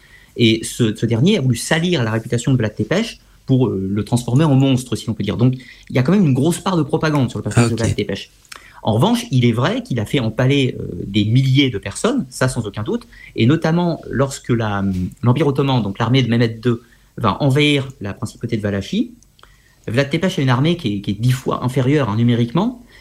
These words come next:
Speaker 1: et va devoir, euh, utiliser des, des méthodes de guérilla, d'embuscade, et cetera, pour attaquer les, les Turcs, et donc dans des actions extrêmement violentes. Et à un moment, il fait une attaque de nuit sur l'armée de Mehmed deux,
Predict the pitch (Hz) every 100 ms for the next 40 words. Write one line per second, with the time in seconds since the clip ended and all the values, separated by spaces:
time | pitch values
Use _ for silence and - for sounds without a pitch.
0 | - 113 131 180 170 - 117 101 127 143
1 | 151 127 120 110 120 127 127 160 120 113
2 | 120 113 127 143 156 156 147 113 113 113
3 | 151 143 - - 147 - 120 113 113 -
4 | 147 117 120 117 101 - _ - - 139
5 | 170 117 117 120 202 151 147 143 160 143
6 | 110 - - - - - - 135 170 208
7 | 190 131 131 156 143 160 156 - 101 123
8 | 139 151 139 131 120 107 120 120 101 101
9 | 110 170 294